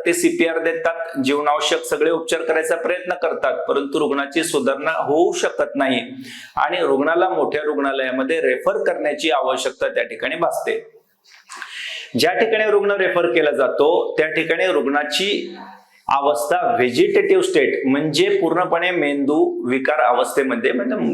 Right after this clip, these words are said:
मेंदू मृत आहे अशा अवस्थेमध्ये तो पोहोचलेला असतो. कायम स्वरूपाचं त्या ठिकाणी मेंदूला आघात झालेली परिस्थिती त्या ठिकाणी निर्माण झालेली असते. मग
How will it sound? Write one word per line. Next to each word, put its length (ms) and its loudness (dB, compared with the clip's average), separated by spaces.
मेंदू 360 2
मृत 360 2
आहे 240 2
अशा 260 0
अवस्थेमध्ये 600 0
तो 140 -2
पोहोचलेला 540 0
असतो. 380 -4
कायम 280 4
स्वरूपाचं 680 2
त्या 100 2
ठिकाणी 500 -2
मेंदूला 480 2
आघात 540 2
झालेली 360 0
परिस्थिती 540 2
त्या 140 0
ठिकाणी 400 -4
निर्माण 340 0
झालेली 360 0
असते. 560 -4
मग 540 -2